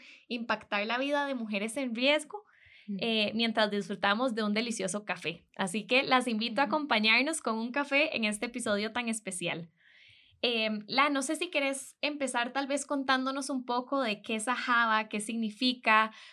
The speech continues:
Speaker 1: cuál
Speaker 2: Ujú.
Speaker 1: es ese proyecto, ¿verdad? ¿De dónde nació? Contanos un poco la historia.
Speaker 2: Ujú. Bueno, inició en el dos mil diecinueve, este, había vuelto al país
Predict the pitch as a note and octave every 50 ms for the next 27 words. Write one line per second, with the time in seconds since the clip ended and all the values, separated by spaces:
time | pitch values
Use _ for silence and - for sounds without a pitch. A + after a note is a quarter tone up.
0 | - - A#3+ A3+ G#3+ A3 A#3 A3+ A#3 C4 B3+ - C4+ C4+ - - A#3 G#3+ G3+ G#3
1 | A3+ A#3 B3 B3+ - - - A#3+ A#3 A3+ G#3 G3 G3+ G#3+ A#3+ C4 A#3 A#3 A#3 A3
2 | G3+ G3 G3 A3+ C4+ D4 B3 A#3+ - B3 B3+ B3+ B3 G3+ G3 - G3 F#3+ G#3 G#3
3 | B3 B3+ A#3+ B3 A#3+ B3 C4 A#3 G#3 G3+ - - G#3+ G#3+ G#3 G3 F3+ F3 F3 -
4 | - B3 B3+ A3+ C4+ C#4+ C#4+ C4 - - - - - - - - - - - -
5 | - - - - _ - A3+ D4 C#4+ C#4 B3 G3 E3+ - - - _ - A#3 A#3
6 | A3+ A3+ A3+ A3+ - - A3+ A3+ A3+ A3 G#3+ G#3+ A3+ A#3+ C4 C#4 D4 C#4+ A#3+ F#3
7 | - - - G#3+ A3 A3+ A#3 A3 F#3+ G3+ G3 F#3+ F#3 F#3 F3+ F3 B3 B3 B3 C4+
8 | B3+ B3 B3+ B3+ C4 C#4+ D4+ E4 F4 F#4 F4 F4+ A#3+ B3 - F#3+ F3 - - G3
9 | G3 F#3 F3+ F3 F3 F3+ G3 G#3 A3+ A#3+ A#3+ B3 A#3+ A3+ A#3 - B3 B3 A#3+ -
10 | A#3+ A#3 A#3 A#3 A#3+ B3+ B3 B3 - - -